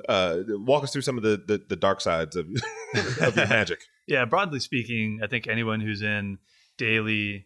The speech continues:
Speaker 2: product development will tell you that their, their ego drops away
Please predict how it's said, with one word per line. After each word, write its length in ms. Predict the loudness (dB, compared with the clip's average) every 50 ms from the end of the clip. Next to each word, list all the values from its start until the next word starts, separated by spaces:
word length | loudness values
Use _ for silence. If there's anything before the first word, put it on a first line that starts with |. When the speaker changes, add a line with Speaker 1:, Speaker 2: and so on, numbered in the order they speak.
| _ _ _
Speaker 2:
product 240 | 0 0 0 0 -2
development 500 | -2 0 0 0 0 -2 -6 -10 -10 -12
will 100 | -12 -10
tell 180 | -6 -4 -2 -2
you 180 | -2 -2 -4 -6
that 140 | -8 -8 -6
their, 240 | -4 -4 -4 -4 -6 -10 _ _
their 100 | -6 -6 -4
ego 240 | -4 -2 0 0 0
drops 280 | 2 0 0 0 -2 -4
away 240 | -6 -6 -4 -6